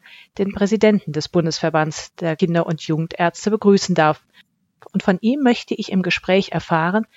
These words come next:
was die vier Verbände, bestehend aus Kinderärzten und Hygienikern, dieser klaren Aussage pro Öffnung von Kitas und Schulen bewogen hat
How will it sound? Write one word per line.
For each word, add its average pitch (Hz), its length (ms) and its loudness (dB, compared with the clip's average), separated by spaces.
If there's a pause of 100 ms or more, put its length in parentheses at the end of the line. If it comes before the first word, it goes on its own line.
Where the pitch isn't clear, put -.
(340)
was 226 180 2
die - 160 -4
vier 233 260 2
Verbände, 180 640 0
bestehend 185 360 -2
aus 165 120 -8
Kinderärzten 202 680 0
und 156 140 -10
Hygienikern, 214 680 0 (340)
dieser 254 180 2
klaren 196 480 0
Aussage 165 640 0 (220)
pro 202 340 2 (140)
Öffnung 208 420 -2
von 185 140 -6
Kitas - 340 -8
und 180 100 -6
Schulen 180 300 0
bewogen 165 460 0
hat - 280 -8